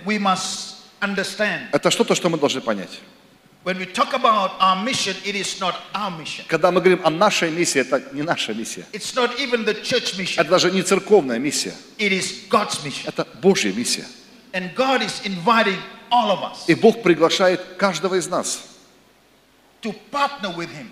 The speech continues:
Speaker 2: стать партнером с ним.
Speaker 1: So here we learn the great partnership in mission.
Speaker 2: И здесь мы учимся о великом партнерстве на миссионерском
Speaker 1: That
Speaker 2: поле.
Speaker 1: God of the universe
Speaker 2: Что Бог Вселенной
Speaker 1: He's inviting you and me
Speaker 2: приглашает тебя и меня
Speaker 1: to partner with him
Speaker 2: стать партнером с ним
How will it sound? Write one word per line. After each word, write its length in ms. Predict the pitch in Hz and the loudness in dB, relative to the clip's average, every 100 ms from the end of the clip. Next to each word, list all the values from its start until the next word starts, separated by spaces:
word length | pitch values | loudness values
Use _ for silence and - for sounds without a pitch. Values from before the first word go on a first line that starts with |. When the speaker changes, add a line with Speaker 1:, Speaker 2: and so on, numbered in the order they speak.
| - | -4
Speaker 2:
стать 280 | - 160 | 0 2
партнером 420 | 165 147 214 180 110 | 2 2 2 2 0
с 100 | - | -6
ним. 120 | 87 - - | -10 -14 -10
Speaker 1:
So 280 | - 254 | -6 -4
here 220 | 226 294 294 | -4 -2 -2
we 120 | 240 | 0
learn 400 | 233 247 247 220 196 | 2 4 4 2 -4
the 100 | 196 - | -8 -2
great 360 | 240 233 - - | -2 -2 -6 -8
partnership 500 | 247 - 170 185 - | -8 -6 -8 -6 -6
in 120 | 170 | -6
mission. 300 | 240 - - | -6 -6 -4
Speaker 2:
И 80 | 170 | 0
здесь 280 | 135 220 - | 2 2 2
мы 100 | 185 | 0
учимся 380 | 202 196 151 170 | 0 -2 2 2
о 20 | |
великом 360 | 151 196 190 170 | 4 2 0 0
партнерстве 600 | 165 - 190 190 - 139 | 0 0 2 2 2 0
на 80 | 139 | 0
миссионерском 580 | 170 175 180 175 214 | 0 -2 0 0 0
Speaker 1:
That 20 | 151 | 2
Speaker 2:
поле. 180 | 170 - | 4 6
Speaker 1:
God 680 | 285 277 269 240 214 180 - - - - | 4 4 4 4 2 0 -6 -18 -20 -4
of 140 | 208 196 | -2 0
the 80 | |
universe 520 | 196 202 190 156 127 - | -2 0 -2 -4 -8 -4
Speaker 2:
Что 160 | - | -2
Бог 320 | 120 170 190 - | 2 4 2 0
Вселенной 540 | - 180 165 104 85 - - _ - | -4 -4 -4 -8 -12 -20 -20 _ -10
Speaker 1:
He's 200 | 233 - | -8 -4
inviting 680 | 214 185 165 247 254 226 190 | -4 -4 -2 0 2 0 -4
you 360 | 185 226 294 269 226 | -2 0 0 -2 -4
and 200 | 214 196 | -6 -4
me 240 | 196 156 | -6 -4
Speaker 2:
приглашает 500 | - 165 170 190 175 | 2 4 4 4 2
тебя 240 | - 156 170 | 0 0 0
и 60 | |
меня 320 | 170 170 131 85 - | 0 -8 -8 -10 -6
Speaker 1:
to 100 | 247 - | -8 -6
partner 400 | - 294 285 208 190 | 0 0 0 -6 -4
with 160 | 175 | -4
him 180 | 147 113 | -6 -10
Speaker 2:
стать 280 | - 170 - | 0 0 4
партнером 420 | 156 147 180 131 104 | 2 2 2 0 0
с 100 | |
ним 100 | - | -8